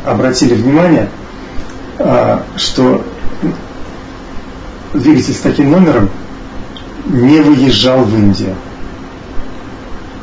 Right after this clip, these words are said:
А, на заводе уже тогда была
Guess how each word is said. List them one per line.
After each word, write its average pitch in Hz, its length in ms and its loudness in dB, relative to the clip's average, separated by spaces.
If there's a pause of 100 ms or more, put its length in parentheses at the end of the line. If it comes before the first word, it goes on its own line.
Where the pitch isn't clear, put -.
(480)
А, - 800 0 (160)
на 254 180 4
заводе 175 500 4 (140)
уже 160 300 2
тогда 165 460 2 (420)
была 240 720 4